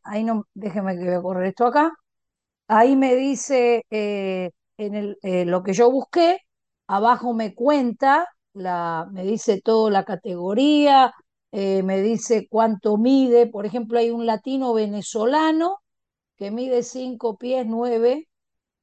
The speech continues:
eh, que yo lo podría elegir, el esperma de ese hombre,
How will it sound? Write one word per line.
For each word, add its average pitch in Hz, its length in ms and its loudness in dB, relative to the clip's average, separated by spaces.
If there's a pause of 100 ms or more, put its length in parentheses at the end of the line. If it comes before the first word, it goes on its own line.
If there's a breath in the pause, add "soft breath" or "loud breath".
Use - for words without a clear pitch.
eh, 185 260 -10
que 180 120 -14
yo 214 160 -6
lo 214 120 -6
podría 208 260 -8
elegir, 214 420 -2
el 185 100 -6
esperma 196 460 -6
de 196 60 -4
ese 285 200 2
hombre, 233 520 2